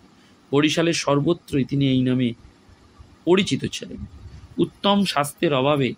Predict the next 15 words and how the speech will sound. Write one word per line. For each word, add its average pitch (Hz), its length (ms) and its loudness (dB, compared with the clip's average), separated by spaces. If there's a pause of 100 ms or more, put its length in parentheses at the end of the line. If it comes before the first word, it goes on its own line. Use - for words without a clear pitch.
তিনি 135 200 0
সাক্ষাৎভাবে 131 720 -2 (880)
কর্মজীবন 131 720 0 (160)
করতে 131 300 -2
পারেননি, 110 500 -6 (580)
কিন্তু 151 180 -2
প্রকৃত 156 320 -2
সমাজসেবক, 143 800 0
স্বদেশভক্ত 131 760 -2 (580)
এবং 127 220 0
জাতীয়তাবাদী 110 800 -6
ছিলেন। - 340 -12 (1300)
একটি 143 340 -2 (640)
সমাজ 170 320 0
সংস্কারেও 170 680 0